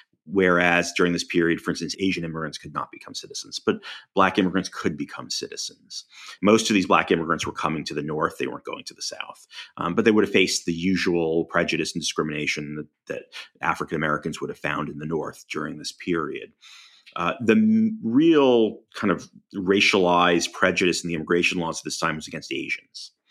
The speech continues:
It was very hard by this time because of the Chinese Exclusion Acts to come into the country from China and then eventually from the rest of Asia. Pretty strict restrictions,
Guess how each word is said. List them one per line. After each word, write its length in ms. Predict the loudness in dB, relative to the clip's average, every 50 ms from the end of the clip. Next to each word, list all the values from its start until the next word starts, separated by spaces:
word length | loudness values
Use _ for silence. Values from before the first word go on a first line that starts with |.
| _ -20 -20 -20 -20 -20 -8 -2
It 60 | 0
was 140 | 0 0 0
very 340 | 2 4 6 6 6 4 4
hard 400 | 2 2 2 4 4 4 2 2
by 140 | 0 -2 -2
this 180 | -2 -4 -4
time 300 | -2 -2 -2 -2 -2 -4
because 340 | -6 -6 -4 -4 -4 -4 -4
of 100 | -6 -8
the 240 | -8 -8 -10 -10 -12 -16 -20 -8 _
Chinese 400 | 0 2 2 4 2 2 -2 -2
Exclusion 540 | -4 -4 -4 0 2 2 2 2 2 -2 -4
Acts 460 | -4 -6 -8 -8 -8 -8 -8 -8 -8 -10 -16 -8 -6
to 80 | -4 -4
come 380 | -2 0 2 2 2 2 2
into 280 | 0 -2 -2 -2 -2 -4
the 120 | -6 -8
country 640 | -6 -6 -6 -6 -6 -8 -8 -6 -6 -4 -4 -6 -8 -12 -18 _ _ _
from 320 | -2 0 0 0 0 0
China 720 | 2 2 2 4 4 2 2 2 2 2 2 2 2 0 0 -2
and 160 | -2 -2 -2
then 140 | -2 -2 -2
eventually 640 | 0 0 2 2 2 2 0 -2 -2 -4 -6 -6
from 180 | -8 -8 -8 -8
the 80 | -6
rest 320 | -6 -6 -6 -6 -8 -10 -10
of 80 | -12 -10
Asia. 400 | -10 -8 -8 -6 -6 -6 -6 -8 -10 -18 _ -20 -20 -20 -20 _ -2
Pretty 200 | 2 2 4 4
strict 400 | 2 0 2 0 0 0 -2 -6
restrictions, 800 | -8 -6 -6 -4 -4 -4 -2 -2 -2 -2 -4 -6 -10 -10 -10